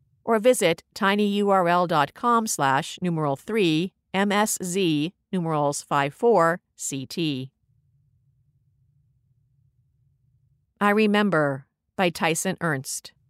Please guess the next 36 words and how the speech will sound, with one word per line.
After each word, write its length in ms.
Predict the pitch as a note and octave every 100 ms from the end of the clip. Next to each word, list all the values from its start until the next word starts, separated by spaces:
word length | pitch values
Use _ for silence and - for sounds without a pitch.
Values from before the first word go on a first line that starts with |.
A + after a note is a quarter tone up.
| _ _ _ _ _ _ _ _ _ _ _ _ _ -
I 100 | A3
looked 260 | A#3 C#4 C#4+
out 160 | C4
the 100 | -
window 340 | G#3+ G#3 G3+ G#3
of 100 | F#3+
the 100 | G3
charter 340 | - F#3 E3
bus 480 | C#3 C#3 C3 - -
as 160 | F3+ E3+
it 100 | -
made 220 | F#3 F#3+
its 200 | G3 -
way 240 | F3+ F3
through 140 | E3+ F3
the 120 | F#3
lanes 400 | E3+ D3+ D3 D3+
of 120 | F3
Arlington 480 | - D#3+ E3+ E3+ F3+
National 440 | D#3+ C#3+ - E3+ E3
Cemetery. 760 | E3+ D3+ C#3+ D#3+ C#3 C3+ D3+ _ _ _ _ _ _ - -
And 200 | - G3+
as 180 | G3+ G3
I 120 | G3+
gazed 420 | F3+ G#3 A3 A3
out 160 | G#3 G3
at 100 | G3+
the 100 | G#3
rows 480 | E3+ E3 E3+ F3 E3+
and 160 | F#3
rows 300 | D#3+ E3 F3
of 160 | F#3+ F3+
white, 460 | F3 D3+ C#3+ - - _ -
the 80 | F3+
tears 440 | - D3 C#3+ D#3
rolled. 480 | F3+ D#3 C#3+ C3 C3